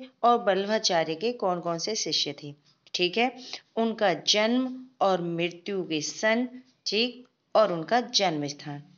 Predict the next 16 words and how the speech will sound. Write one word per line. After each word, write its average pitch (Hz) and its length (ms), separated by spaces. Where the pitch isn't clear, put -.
चलिए 208 260
तो 226 140
शुरू 202 280
करते 208 320
हैं। 220 420
सबसे 214 300
पहले 240 280
देखते 220 380
हैं 208 200
कि 233 260
अष्टछाप 233 840
की 233 240
स्थापना 190 600
गोस्वामी 202 720
विठलनाथ 190 840
ने 165 480